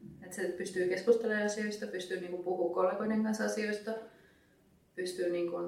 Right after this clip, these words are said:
saamaan tukea noihin, näihin kaikkiin asioihin, mitä, niinku,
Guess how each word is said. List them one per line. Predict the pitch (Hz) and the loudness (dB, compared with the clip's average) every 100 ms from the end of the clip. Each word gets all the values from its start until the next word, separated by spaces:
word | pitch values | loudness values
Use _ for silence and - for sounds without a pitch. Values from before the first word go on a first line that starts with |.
| 180 - - - _ - | -6 -10 -18 -20 _ -6
saamaan | 196 180 - | 2 2 2
tukea | - 190 180 185 | 0 0 2 2
noihin, | 180 180 180 - - | 2 0 -2 -6 -8
näihin | 185 180 175 175 | -2 -2 -2 0
kaikkiin | - - 180 170 | 0 2 -2 -2
asioihin, | 175 170 170 | 2 2 2
mitä, | 170 170 | 0 -4
niinku, | - - | -6 -6